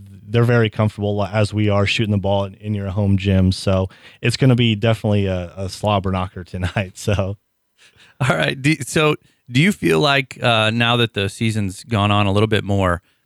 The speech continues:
Speaker 2: because of the way that fourth quarter went,
Speaker 1: Mm-hmm.
Speaker 2: because your guys expended so much energy through three quarters of that first Liberty
Speaker 1: Yep.
Speaker 2: North game, do you feel like you know this team well enough to be able to pull the reins back a little bit if you need to, or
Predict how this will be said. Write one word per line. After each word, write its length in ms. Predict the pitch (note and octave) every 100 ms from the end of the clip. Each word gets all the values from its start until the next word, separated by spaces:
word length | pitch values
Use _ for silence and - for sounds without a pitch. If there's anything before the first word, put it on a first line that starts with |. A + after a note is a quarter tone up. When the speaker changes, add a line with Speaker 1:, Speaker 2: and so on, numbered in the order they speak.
| _ _ _ _
Speaker 2:
because 460 | A#2 A#2+ E3 F3+ C#3+
of 380 | C3 B2 A2 -
the 100 | B2
way 220 | B2 B2+
that 220 | A#2+ A#2
fourth 320 | - A#2 G#2+
quarter 340 | - A2 G2+ F2
went, 240 | E2 D#2
Speaker 1:
Mm-hmm. 300 | C3 C3+ A#2+
Speaker 2:
because 340 | G#2+ A2+ B2
your 100 | B2
guys 220 | C3 B2+ A#2+
expended 400 | A2 - A2 G2
so 180 | C3+
much 220 | B2+ A#2+ -
energy 600 | A#2+ A2 F#2+ F#2+ F2+ - _
through 160 | - A#2
three 180 | - A#2+
quarters 340 | - G#2+ G2
of 80 | G2+
that 120 | G2+
first 240 | G#2+ G#2+ -
Liberty 260 | G#2 G2 A#2
Speaker 1:
Yep. 80 |
Speaker 2:
North 160 | G#2+ G2+
game, 220 | - E2+ - _ - _
do 60 | C3
you 60 | D3+
feel 280 | - D3 C3+
like 280 | A#2 A2+
you 140 | B2 B2
know 180 | A#2+ A#2+
this 220 | A2+ G#2+
team 300 | - A#2 G#2
well 260 | A2 B2 B2
enough 440 | A2 G2 F#2 _ _ _ _ _ _
to 120 | C3
be 200 | A#2+ C3+
able 240 | C3+ C3 A#2+
to 160 | -
pull 340 | A#2 B2+ D3+ D#3
the 120 | C#3
reins 320 | B2+ C#3+ C#3
back 280 | A2+ A2+ G2+
a 60 | A2
little 200 | G#2+ G#2
bit 220 | G#2 G#2
if 220 | C3 B2+ -
you 140 | A#2
need 320 | A2 B2 C3+ A#2+
to, 320 | B2+ A#2+ A#2+
or 440 | - D#3+ C3+ B2